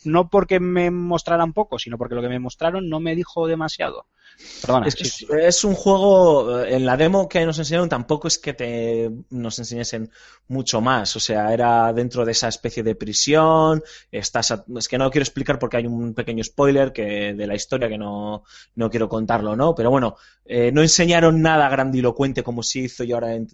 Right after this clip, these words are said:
Speaker 2: explicaré Naughty Dog con Uncharted, con Uncharted cuatro. Eh, sirvió más para,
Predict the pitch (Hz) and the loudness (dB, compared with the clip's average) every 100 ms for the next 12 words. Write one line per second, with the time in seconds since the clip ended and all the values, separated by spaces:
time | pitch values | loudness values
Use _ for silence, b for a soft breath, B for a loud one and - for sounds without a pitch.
0 | - 113 113 110 110 117 117 113 117 117 | -16 -14 -10 -6 -4 -2 -4 -4 -2 0
1 | 120 - b b b - 117 110 107 107 | 0 -4 b b b -4 0 2 2 0
2 | 104 117 107 110 107 107 104 _ - 110 | 0 0 0 0 0 0 -4 _ -6 -4
3 | 107 - 104 104 - 120 110 101 _ b | -4 -6 -6 -6 0 0 0 -10 _ b
4 | b b 110 117 117 123 - 131 151 175 | b b 2 4 4 4 0 4 4 4
5 | 185 190 - 131 120 117 113 | 2 0 -2 0 2 4 2